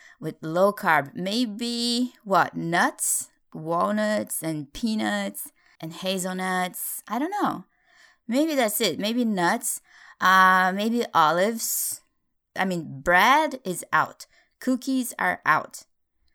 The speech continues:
Any kind of product that comes from wheat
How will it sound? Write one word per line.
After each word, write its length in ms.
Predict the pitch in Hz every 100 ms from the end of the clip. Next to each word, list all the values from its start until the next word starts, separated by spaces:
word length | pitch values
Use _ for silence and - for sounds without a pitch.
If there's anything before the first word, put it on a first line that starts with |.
| _ -
Any 200 | 196 220
kind 200 | 233 208
of 100 | -
product 440 | 202 196 190 -
that 400 | 170 160 156 -
comes 300 | - 175 175
from 280 | 160 151 147
wheat 420 | 180 247 -